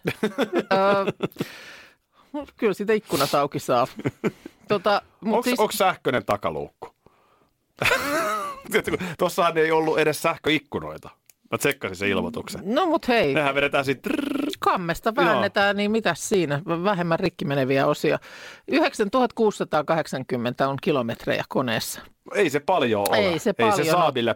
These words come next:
Speaker 2: paljon ole.
Speaker 1: Tämmönen autoharrastaja, jolla useampia vanhoja autoja on, niin tota,
Speaker 2: Mä haluaisin
Speaker 1: tämä löytyy.
Speaker 2: sellaisen projektisaabin.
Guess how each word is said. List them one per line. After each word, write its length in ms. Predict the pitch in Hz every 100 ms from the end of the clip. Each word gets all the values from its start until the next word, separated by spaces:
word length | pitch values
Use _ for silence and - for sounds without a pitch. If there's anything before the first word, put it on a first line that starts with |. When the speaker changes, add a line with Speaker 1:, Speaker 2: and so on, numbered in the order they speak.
| -
Speaker 2:
paljon 320 | 135 120 -
ole. 80 | 101
Speaker 1:
Tämmönen 260 | 196 240
autoharrastaja, 840 | 254 226 208 190 202 165 151 - 156
jolla 220 | 147 147
useampia 520 | 156 - 139 135 143 135
vanhoja 460 | 147 127 139 135
autoja 380 | 143 131 135 135
on, 220 | 143 139
niin 160 | 135 127
tota, 320 | - - - - -
Speaker 2:
Mä 120 | 170
haluaisin 320 | 226 247 170
Speaker 1:
tämä 60 | 156
löytyy. 120 | 147
Speaker 2:
sellaisen 340 | 147 139 139 127
projektisaabin. 1080 | 156 151 117 - 101 - 101 85 82 139